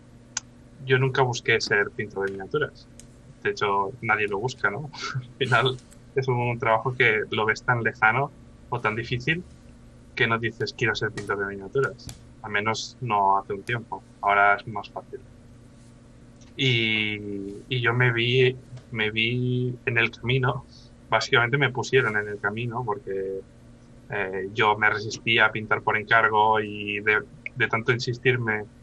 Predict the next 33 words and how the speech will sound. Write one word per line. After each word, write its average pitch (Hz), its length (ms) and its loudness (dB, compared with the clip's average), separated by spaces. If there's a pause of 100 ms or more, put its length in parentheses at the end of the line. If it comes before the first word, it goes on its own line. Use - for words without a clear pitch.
(360)
y 127 80 -4
de 113 100 2
necesitar 113 340 4
el 117 60 4
dinero, 123 500 0 (280)
pues 113 160 -2
al 104 80 -6
final 107 160 0
dije, 104 180 -4
"Venga, 101 240 -4
va". 101 120 4 (800)
Y 113 340 0
esto 113 500 4
llegó, 113 560 4
una 117 180 0
cosa 110 280 -2
llevó 117 180 -4
a - 20 0
la 113 100 6
otra 131 360 0 (160)
y 113 200 -8
al 101 120 -6
final, 98 380 -2
pues 104 140 -14
mira, 101 160 -10 (340)
<laughs> - 100 -12
aquí 131 160 -6
estoy, 120 360 -4 (560)
pero 107 200 4
nunca 110 260 -2
me 104 100 -2
planteé 98 400 -6
eso. - 200 -14